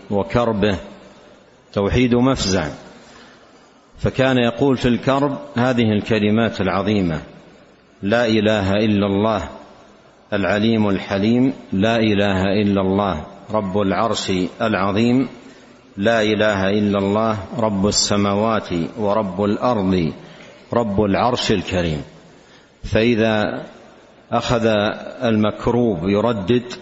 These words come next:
هذه الكلمات، كلمات التوحيد، مع عقل معناها وتحقيق ما مدلولها، قطعًا يذهب ما في قلبه من كرب، يذهب ما في كربه من،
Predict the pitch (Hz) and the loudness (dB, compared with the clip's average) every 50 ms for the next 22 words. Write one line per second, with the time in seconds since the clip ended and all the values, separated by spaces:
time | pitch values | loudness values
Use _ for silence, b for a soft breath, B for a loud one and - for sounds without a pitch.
0 | - - - - - 175 139 110 104 110 110 104 104 104 104 98 - - 113 104 | -18 -20 -18 -14 -8 -4 -2 0 0 2 2 2 2 0 0 -2 -2 -2 0 0
1 | 98 101 101 98 98 110 123 135 - - - - - 98 101 104 104 107 107 104 | 2 2 2 2 2 2 0 -2 -4 -8 -12 -6 -2 0 2 2 2 2 0 0
2 | - 104 95 - - - 104 95 92 101 107 117 127 131 - 120 107 107 104 92 | 0 -2 -4 -4 -2 -2 0 0 0 0 2 2 2 0 0 0 0 2 0 0
3 | 92 95 87 92 113 135 - - - 117 107 107 107 107 101 85 98 107 110 113 | 0 0 0 0 0 -2 -2 -2 0 0 2 2 2 2 2 2 2 2 2 2
4 | 113 107 107 117 120 135 147 - 107 98 92 - 95 - - - - 123 113 101 | 2 2 0 0 0 -2 -2 -4 -6 -6 -4 -4 -4 -4 -4 -4 -2 -2 -2 0
5 | - 107 101 101 101 98 92 90 101 101 B B B B B B B B B - | 0 0 0 2 2 0 0 -2 -6 -12 B B B B B B B B B -6
6 | - 110 110 104 92 107 110 120 131 131 135 127 123 113 - - - 135 135 - | -2 0 0 2 2 2 2 4 4 4 2 2 2 0 0 0 -2 -2 0 0
7 | - 104 95 110 117 107 98 95 110 123 123 104 104 104 101 87 92 101 101 98 | -2 0 2 2 2 2 2 2 2 2 2 2 0 0 0 0 0 0 0 0
8 | 98 98 95 95 - 107 104 101 95 92 92 90 90 92 90 90 87 - - 95 | 0 -2 -4 -2 0 0 0 0 0 0 0 0 2 0 0 -2 -2 -2 -2 -2
9 | 85 85 80 - - B B B B B B B B B B B B - 107 113 | -2 -4 -8 -10 -14 B B B B B B B B B B B B 0 0 0
10 | 110 98 101 107 113 117 117 117 - 127 113 101 107 104 95 - 101 98 95 95 | 2 2 0 0 0 0 -2 -4 -2 0 0 2 2 0 0 0 0 0 2 0
11 | 95 - - - 110 107 104 95 98 92 95 101 107 117 123 117 107 101 98 95 | 0 -2 -2 -2 0 0 0 0 0 2 2 2 2 2 2 2 2 2 2 2
12 | 92 92 | 0 0